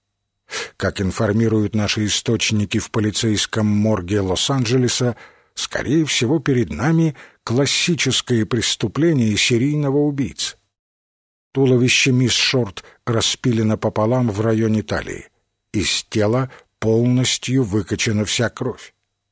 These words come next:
Кожа неестественно белая, поэтому миссис Берсингер и показалось, будто перед ней манекен.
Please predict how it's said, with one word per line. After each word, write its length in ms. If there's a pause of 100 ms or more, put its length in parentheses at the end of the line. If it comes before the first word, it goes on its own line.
(400)
Кожа 340
неестественно 960
белая, 540 (340)
поэтому 580
миссис 680
Берсингер 1000
и 100
показалось, 840
будто 420
перед 340
ней 260
манекен. 500